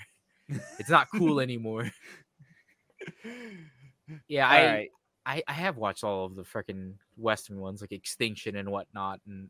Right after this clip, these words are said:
Speaker 1: it's bad.
Speaker 2: They're all bad. <laughs>
Speaker 1: They're all bad. Except number two. Number two is actually okay.
Speaker 2: All right. Next, uh, w-, oh,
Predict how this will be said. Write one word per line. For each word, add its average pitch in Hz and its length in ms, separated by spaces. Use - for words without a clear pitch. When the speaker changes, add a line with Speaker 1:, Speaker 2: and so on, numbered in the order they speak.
Speaker 1:
it's - 240
bad. - 180
Speaker 2:
They're 143 100
all 175 140
bad. 143 560
<laughs> - 160
Speaker 1:
They're 135 100
all 143 120
bad. 85 360
Except 247 260
number 196 160
two. 104 280
Number 185 160
two 202 100
is 139 100
actually 113 260
okay. 92 340
Speaker 2:
All 123 60
right. 87 220
Next, - 540
uh, 139 400
w-, 135 260
oh, 151 140